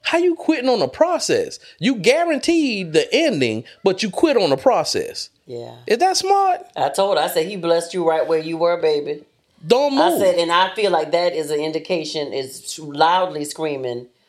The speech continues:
Speaker 2: "I know you wanted to move, but I still have an assignment there for you." So
Speaker 1: Period.
Speaker 2: what I'm gonna do is I'm gonna bless you with those things that you need.
Speaker 1: Right here.
Speaker 2: Right here. Right at the same place.
Speaker 1: But if you ain't got a relationship with him, when he do something like that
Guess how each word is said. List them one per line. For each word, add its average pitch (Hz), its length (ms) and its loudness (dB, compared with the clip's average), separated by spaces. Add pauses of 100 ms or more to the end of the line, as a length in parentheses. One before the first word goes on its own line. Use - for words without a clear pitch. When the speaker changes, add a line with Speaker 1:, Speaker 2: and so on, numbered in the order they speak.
(300)
Speaker 2:
"I 151 120 2
know 170 180 -2
you 160 180 -8
wanted 123 360 -6
to 120 60 -10
move, 113 240 -12
but 113 120 -4
I 120 80 -2
still 135 240 -6
have 123 180 -4
an - 100 -12
assignment 117 460 -8
there 113 180 -4
for 117 140 -16
you." 113 240 -14 (120)
So - 40 -20
Speaker 1:
Period. 110 260 0
Speaker 2:
what 156 140 2
I'm 156 160 -2
gonna 139 160 -6
do 143 140 -6
is 127 100 -4
I'm 127 100 -4
gonna 120 140 -4
bless 143 260 -2
you 147 80 -10
with 123 200 -8
those 120 240 -4
things 135 280 -8
that 117 240 -6
you - 60 -18
need. 123 540 -14 (200)
Speaker 1:
Right 113 360 -6
here. 98 260 -4
Speaker 2:
Right 131 260 -4
here. 135 360 -16 (200)
Right 160 320 0
at 147 160 -4
the 151 80 -2
same 139 360 -4
place. 123 420 -8 (100)
Speaker 1:
But 185 360 0
if 135 160 -2
you 165 100 -2
ain't 151 120 0
got 139 120 4
a 131 60 4
relationship 180 440 2
with 190 160 0
him, 180 160 0 (380)
when 120 160 0
he 156 140 -2
do 175 180 0
something 190 280 0
like 180 200 2
that 196 320 0